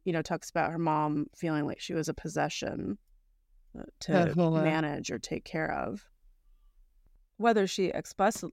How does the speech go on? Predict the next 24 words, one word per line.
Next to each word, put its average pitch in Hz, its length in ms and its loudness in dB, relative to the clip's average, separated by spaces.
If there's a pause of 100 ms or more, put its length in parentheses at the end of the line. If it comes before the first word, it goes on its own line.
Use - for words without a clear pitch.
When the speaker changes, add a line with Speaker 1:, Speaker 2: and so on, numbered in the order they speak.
Speaker 1:
expressly 233 540 0
said 208 180 2
it 214 100 2
again 190 360 2
or 185 80 0
not, 160 340 0 (160)
uh, 175 80 -8 (220)
and 185 160 -4
again, 165 280 0
we 156 120 -2
don't 160 180 -4
know. 160 420 -4 (720)
But 185 360 6 (100)
it - 240 -4
was 180 240 0
believed 214 640 2
that 180 220 0
her 175 120 -2
mom 165 500 2
was - 220 -6
protecting 170 640 -4
her 156 120 -4
frail 151 360 -4
kid, - 420 -6